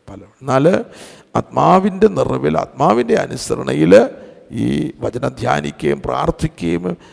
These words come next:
അതിനുവേണ്ടി മനസ്സ് വയ്ക്കുന്നവർക്കാണ് ദൈവത്തിൻ്റെ വചനം ജീവൻ്റെ ആത്മാവിൻ്റെ പ്രമാണമായിട്ടുള്ളിൽ എഴു-,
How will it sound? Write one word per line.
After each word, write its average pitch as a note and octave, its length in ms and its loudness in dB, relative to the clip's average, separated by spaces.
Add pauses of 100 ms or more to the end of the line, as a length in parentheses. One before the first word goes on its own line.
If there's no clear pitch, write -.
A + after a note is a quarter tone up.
(120)
അതിനുവേണ്ടി E3 440 0 (120)
മനസ്സ് G#3+ 400 0
വയ്ക്കുന്നവർക്കാണ് A2 1040 -6 (400)
ദൈവത്തിൻ്റെ A2 520 -6 (140)
വചനം B2+ 420 -4 (680)
ജീവൻ്റെ A2+ 420 -4
ആത്മാവിൻ്റെ C3 720 -4
പ്രമാണമായിട്ടുള്ളിൽ D#3+ 1040 0
എഴു-, E3 240 2